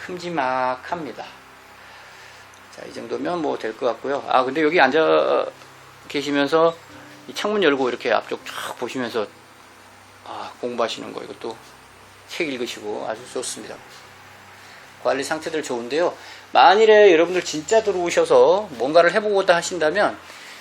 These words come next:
뭐 바꾸실 거 하나도 없습니다만 벽지를 한번, 오래됐으니까 한번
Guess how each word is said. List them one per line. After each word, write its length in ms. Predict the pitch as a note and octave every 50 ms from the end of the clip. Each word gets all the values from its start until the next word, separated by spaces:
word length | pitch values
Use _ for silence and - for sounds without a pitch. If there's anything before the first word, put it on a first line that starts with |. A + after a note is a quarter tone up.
| - - - - - - -
뭐 120 | C#3+ -
바꾸실 340 | - - - - G3+ E3 -
거 80 | -
하나도 260 | - B3+ B3+ B3+ A3 F3
없습니다만 680 | D3+ - - G3 G3 F3+ D3+ D3 D3 D3+ D#3+ B2+ G#2+ - - - - - - -
벽지를 800 | - B2 B2 - - - - - B3+ C4 B3+ B3 A#3+ A#3 A3 C#4
한번, 580 | - C#3 - A#3+ A2 A2+ B2+ E3 F#3+ G#3+ G#3+ - - - C3+
오래됐으니까 640 | B2 B2 B2 C#3 E3 F3 D#3 - - F3 D#3+ D3 D#3
한번 320 | D3+ C3 B2 A#2 A#2+ C#3+